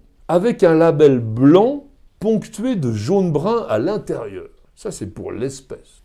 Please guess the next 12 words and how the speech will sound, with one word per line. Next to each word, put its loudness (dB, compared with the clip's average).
Et 6
une 0
fois 2
que -8
les 0
fleurs -4
sont -10
apparues, -6
arrive -4
seulement -4
une 0
feuille, -12